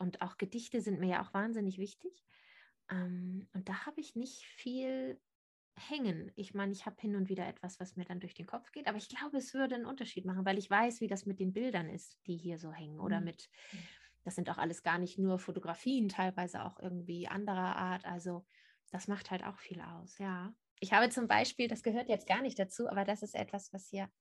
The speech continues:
Speaker 1: <clears throat> die hier, kannst du das lesen? Nee, du, du siehst es falsch rum, ne? Das ist
Speaker 2: Ach
Speaker 1: eine
Speaker 2: nee, ich sehe.
Speaker 1: Postkarte.
Speaker 2: Je größer der Dachschaden, desto freier der Blick auf die Sterne.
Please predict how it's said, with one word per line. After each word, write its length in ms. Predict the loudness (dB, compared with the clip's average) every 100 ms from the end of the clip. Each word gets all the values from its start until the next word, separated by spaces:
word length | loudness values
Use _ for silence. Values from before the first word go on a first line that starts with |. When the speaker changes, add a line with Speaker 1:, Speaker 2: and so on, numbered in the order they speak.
| -20 -20 -20 -20 -20 -20 -6
Speaker 1:
<clears throat> 0 |
die 920 | 0 4 2 0 -6 -16 -10 -4 -2 0
hier, 520 | 0 2 2 0 -4 -8 _ _ _ _ _ _ _ _ -4
kannst 240 | 0 2
du 40 | 2
das 140 | 2
lesen? 340 | 4 6 6 6
Nee, 120 | 6
du, 160 | 4
du 140 | 0 0
siehst 220 | 0 -4
es 120 | -8
falsch 280 | -8 -10 -8
rum, 140 | -6 -6
ne? 80 |
Das 100 | -6
ist 120 | 0 6
Speaker 2:
Ach 0 |
Speaker 1:
eine 160 | 10
Speaker 2:
nee, 80 | 10
ich 100 | 10
sehe. 360 | 10 10 8 4
Speaker 1:
Postkarte. 360 | -4 -6 -4
Speaker 2:
Je 80 | 0
größer 460 | 6 10 10 10 8
der 120 | 8
Dachschaden, 840 | 8 6 6 4 4 6 4 2 0
desto 360 | 0 0 -4
freier 420 | -2 4 8 10
der 120 | 10 8
Blick 320 | 8 6 6
auf 200 | 4 4
die 120 | -2
Sterne. 500 | 2 4 8 10